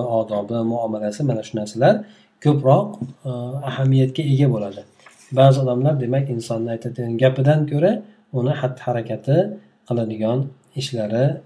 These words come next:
tasarrufotlari yoki odob axloqlariga ahamiyat beradi. Mana shu narsa ularni, ha, dindan ta'sirlanishlikka ko'pincha sabab bo'ladi. Shuning uchun inson, demak, tili bilan emas, balki birinchi navbatda inson o'zidagi bo'lgan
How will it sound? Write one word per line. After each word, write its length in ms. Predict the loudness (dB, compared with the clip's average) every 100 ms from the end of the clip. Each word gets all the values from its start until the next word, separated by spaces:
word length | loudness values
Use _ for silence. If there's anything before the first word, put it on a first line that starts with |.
| _ _
tasarrufotlari 840 | -4 -2 -4 -4 -6 -6 -4 0
yoki 280 | 0 0 -4 -4
odob 320 | -4 -4 -2
axloqlariga 680 | -4 -6 -8 -10 -10 -4 -2 -4 -12 _ -10
ahamiyat 560 | -8 -6 -4 -4 -4 -6
beradi. 280 | -6 -2 0
Mana 200 | 0 -2
shu 120 | 0
narsa 200 | 0 0
ularni, 400 | 0 -2 0 0 0 -6 -20 _ _
ha, 80 | -2 -2 0
dindan 440 | 0 0 2 2 2
ta'sirlanishlikka 920 | 0 -4 -6 -4 -4 -6 -14 -4 0 0 -2 -18 _
ko'pincha 420 | -4 -4 -6 -6
sabab 360 | -4 -6 -6 -8
bo'ladi. 300 | -12 -12 -14 _ _ _ _
Shuning 200 | 4 6
uchun 180 | 6 2
inson, 300 | 0 2 0 0
demak, 220 | -2 -6 -2
tili 180 | 0 2
bilan 200 | 0 -2
emas, 220 | 0 0 0
balki 300 | -4 -2 0 0 -2
birinchi 440 | -2 0 2 2 2
navbatda 400 | 2 0 -4 -4
inson 340 | -2 0 0 0 _ _
o'zidagi 420 | -2 -2 -2 -2 -2
bo'lgan 280 | -2 -4